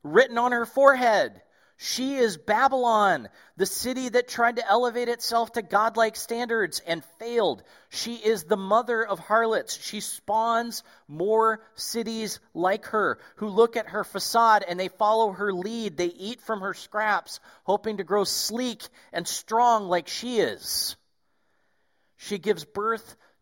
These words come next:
to abominations, things that disgust and grieve the heart of God." That's her actual title. But nobody can see it except through the Spirit of God.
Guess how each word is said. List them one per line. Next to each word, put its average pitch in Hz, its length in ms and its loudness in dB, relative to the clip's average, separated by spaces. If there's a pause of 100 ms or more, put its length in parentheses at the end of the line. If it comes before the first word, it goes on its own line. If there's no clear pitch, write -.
to 214 160 -2
abominations, 185 920 -2 (200)
things 190 400 -6
that 165 240 -12
disgust - 720 -8 (200)
and 156 180 -10
grieve 147 500 -8 (240)
the 143 80 -8
heart 107 420 -6
of 123 140 -12
God." 156 400 -2 (380)
That's 156 280 2
her 175 180 -2
actual 165 400 -4
title. 170 460 -2 (1300)
But 165 140 -6
nobody 170 300 0
can 165 180 -8
see 196 280 -4
it 170 180 -2
except - 420 -2
through 160 140 -8
the 156 80 -8
Spirit 135 340 -6
of 135 100 -10
God. 180 400 -2